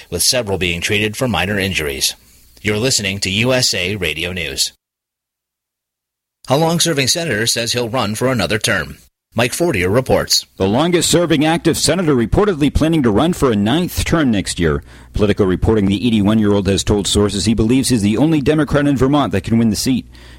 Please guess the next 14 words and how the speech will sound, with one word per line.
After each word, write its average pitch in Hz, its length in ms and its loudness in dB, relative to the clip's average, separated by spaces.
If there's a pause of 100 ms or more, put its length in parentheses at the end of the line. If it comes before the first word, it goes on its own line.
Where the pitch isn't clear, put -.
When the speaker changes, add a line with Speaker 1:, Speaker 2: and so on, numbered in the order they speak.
Speaker 2:
If - 180 -6
Leahy 95 300 2
were 87 140 2
to 80 80 0
serve 123 260 2
another 87 280 2
term, 101 220 0
he 95 100 0
would 87 100 0
become 92 260 -2
the 87 100 2
longest-serving 123 760 2
senator 117 400 0
ever. 98 340 -2